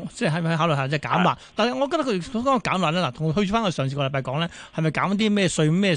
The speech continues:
Speaker 1: 咩啲、密密啲咧？定係其實咧喺成數方面鬆咧？但係呢個咧，<laughs> 又用返以前啦，陳總講話都見唔到呢個樓價有呢個下行週期，
Speaker 2: <laughs>
Speaker 1: 佢係唔會喐嘅。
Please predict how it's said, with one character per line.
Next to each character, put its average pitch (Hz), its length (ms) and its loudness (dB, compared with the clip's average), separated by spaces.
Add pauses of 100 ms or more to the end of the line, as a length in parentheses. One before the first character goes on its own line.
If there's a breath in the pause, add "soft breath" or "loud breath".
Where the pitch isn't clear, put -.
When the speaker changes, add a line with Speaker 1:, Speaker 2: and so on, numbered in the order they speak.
(200)
Speaker 1:
咩 202 140 2
啲、 190 240 0
密 135 140 0
密 135 80 -2
啲 180 200 0
咧？ 175 80 4
定 170 140 -2
係 151 40 -2
其 143 80 -4
實 147 100 0
咧 208 120 -2 (240 loud breath)
喺 - 180 0
成 147 200 -2
數 175 240 0
方 226 200 -2
面 160 160 0 (200)
鬆 202 300 0
咧？ 202 100 0 (160)
但 208 120 0
係 294 40 0
呢 285 40 2
個 247 100 4
咧， 240 640 -2
<laughs> - 20 -
又 180 100 4
用 185 160 2
返 240 140 0
以 208 80 2
前 143 140 -4
啦， 185 80 0
陳 160 140 -4
總 170 120 -4
講 175 120 0
話 165 140 2 (160 loud breath)
都 349 120 -2
見 185 220 2
唔 131 40 -4
到 170 80 4 (100)
呢 294 80 2
個 214 120 2
樓 139 220 0
價 190 360 -2
有 170 140 2
呢 247 80 -2
個 233 100 2
下 160 240 2
行 135 220 -6
週 214 240 0
期， 170 80 -2 (180)
Speaker 2:
<laughs> 170 160 -10
Speaker 1:
佢 233 140 2
係 190 60 0
唔 - 40 -6
會 202 80 0
喐 277 180 2
嘅。 208 220 -2